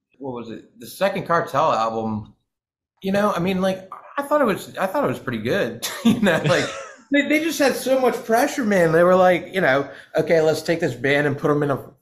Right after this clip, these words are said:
Speaker 1: fucking bubble in the, in New York City and, like, give 'em a, a one month time, y-, you know,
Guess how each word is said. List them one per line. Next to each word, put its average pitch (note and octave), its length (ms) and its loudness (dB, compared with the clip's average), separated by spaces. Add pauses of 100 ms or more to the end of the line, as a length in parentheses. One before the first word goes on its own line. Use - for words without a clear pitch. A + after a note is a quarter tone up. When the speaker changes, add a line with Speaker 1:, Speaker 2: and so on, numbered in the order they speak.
(200)
Speaker 1:
fucking C3 320 -2
bubble B2+ 500 2 (340)
in C#3+ 120 -2
the, C3+ 260 2
in C#3 120 -2
New C3+ 60 0
York C#3+ 220 2
City B2+ 560 0
and, C3 120 -2
like, A#2+ 300 0
give D3 160 0
'em B2+ 140 -2
a, B2+ 40 0
a B2 200 -2 (220)
one C#3+ 220 2
month C#3+ 360 -2
time, C3+ 640 -2
y-, B2 120 -20 (260)
you F3 100 -4
know, A2+ 280 -2